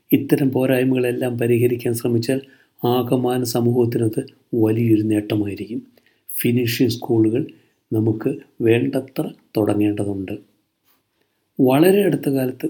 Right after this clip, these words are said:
ഒരു കുട്ടിയുടെ പിതാവിൻ്റെ പേരെഴുതേണ്ടിടത്ത് ആവശ്യമില്ലാതെ മിസ്റ്റർ എന്നുദ്ദേശിച്ച് എം ആർ എന്നെഴുതിയത് വരുത്തിയ വിനയുടെ കഥ കേട്ടു. ഇത് പഞ്ചായത്ത് ഓഫീസിൽ കമ്പ്യൂട്ടറിലേക്ക് പകർത്തിയപ്പോൾ എം ആർ എന്നത് പേരിന് മുമ്പിലുള്ള ഇനീഷ്യലായി മാറി.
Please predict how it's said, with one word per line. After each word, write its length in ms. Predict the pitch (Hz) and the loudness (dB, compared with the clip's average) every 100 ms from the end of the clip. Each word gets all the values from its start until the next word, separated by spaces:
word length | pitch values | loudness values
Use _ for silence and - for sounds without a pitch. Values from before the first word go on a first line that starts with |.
| - | 0
ഒരു 80 | 127 | 0
കുട്ടിയുടെ 440 | - 120 139 131 | 0 -2 2 2
പിതാവിൻ്റെ 520 | 120 117 120 127 135 | 2 0 0 0 0
പേരെഴുതേണ്ടിടത്ത് 1080 | 117 113 110 135 135 120 120 120 117 - - - _ _ _ | 0 2 2 2 2 2 0 0 -2 -6 -8 -14 _ _ _
ആവശ്യമില്ലാതെ 840 | 123 123 139 135 143 135 127 120 120 - _ 120 | -2 0 0 2 2 2 -2 -4 -6 -10 _ -2
മിസ്റ്റർ 540 | 120 - - 156 156 - | 0 0 0 0 0 -2
എന്നുദ്ദേശിച്ച് 760 | 123 123 117 117 113 117 117 123 - _ _ | 0 2 2 2 2 0 -4 -8 -10 _ _
എം 360 | 127 135 143 147 | 0 0 2 0
ആർ 200 | 151 139 - - | 0 -4 -6 -4
എന്നെഴുതിയത് 480 | 120 120 120 123 127 | 0 2 2 2 2
വരുത്തിയ 320 | 117 120 120 | 0 0 0
വിനയുടെ 380 | 117 120 120 113 | 0 0 -2 -2
കഥ 100 | 107 | -4
കേട്ടു. 280 | 104 107 - 113 _ _ _ _ _ - | -2 -2 -2 -12 _ _ _ _ _ -2
ഇത് 180 | 120 117 | 0 2
പഞ്ചായത്ത് 480 | 113 113 127 135 139 | 0 0 0 0 2
ഓഫീസിൽ 420 | 135 147 135 135 | 2 2 2 0
കമ്പ്യൂട്ടറിലേക്ക് 640 | 117 117 131 135 135 139 139 | -2 0 0 0 2 2 2
പകർത്തിയപ്പോൾ 720 | 117 117 117 123 120 127 127 _ _ _ | -2 -2 0 0 0 -2 -6 _ _ _
എം 360 | 123 131 147 156 | -2 0 2 2
ആർ 100 | 156 | 2
എന്നത് 320 | 135 131 123 | 2 0 0
പേരിന് 480 | - 120 135 151 147 | 0 2 4 2 2
മുമ്പിലുള്ള 560 | 131 117 120 120 120 151 - _ 117 | 0 0 -4 -4 -4 -4 -12 _ -2
ഇനീഷ്യലായി 600 | 117 143 131 120 101 98 | 2 2 2 0 -2 -4
മാറി. 400 | 98 98 110 | -8 -10 -14